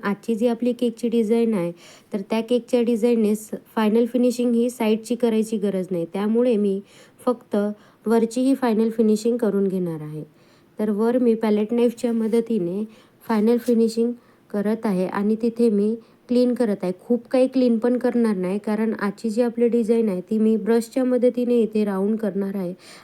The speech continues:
आणि इथे सर्कल करत मी हे डिझाईन रेडी केलेली आहे. इथे मी सिलिकॉन ब्रशच्या मदतीने सर्कल कंप्लीट केलेलं आहे आणि त्यानंतर आपल्या या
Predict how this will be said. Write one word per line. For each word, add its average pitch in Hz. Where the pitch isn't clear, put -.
आणि 208
इथे 226
सर्कल 226
करत 233
मी 220
हे 220
डिझाईन 208
रेडी 196
केलेली 160
आहे. 156
इथे 233
मी 226
सिलिकॉन 247
ब्रशच्या 233
मदतीने 226
सर्कल 226
कंप्लीट 226
केलेलं 226
आहे 208
आणि 196
त्यानंतर 233
आपल्या 220
या 196